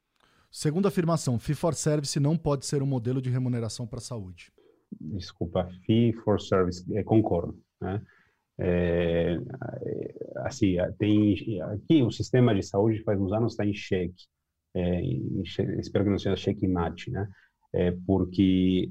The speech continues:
Speaker 2: é uma questão de sustentabilidade.
Speaker 1: Uhum.
Speaker 2: Fee for service é uma posição muito confortável, né? Ah, faz o meu serviço, eu recebo, acabou. Né? Ninguém tá se preocupando muito com eficiência em custos,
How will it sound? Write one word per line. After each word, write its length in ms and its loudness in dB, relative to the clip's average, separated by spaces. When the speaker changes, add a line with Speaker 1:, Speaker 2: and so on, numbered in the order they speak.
Speaker 2:
é 240 -2
uma 140 4
questão 200 2
de 80 4
sustentabilidade. 1200 2
Speaker 1:
Uhum. 100 -20
Speaker 2:
Fee 100 4
for 180 4
service 320 4
é 40 -4
uma 120 2
posição 360 0
muito 680 4
confortável, 920 -2
né? 260 -4
Ah, 80 -2
faz 160 0
o 40 2
meu 120 0
serviço, 360 0
eu 40 2
recebo, 400 -2
acabou. 300 -6
Né? 160 -2
Ninguém 240 0
tá 140 0
se 180 -2
preocupando 480 0
muito 300 0
com 120 -2
eficiência 540 -2
em 100 -4
custos, 640 2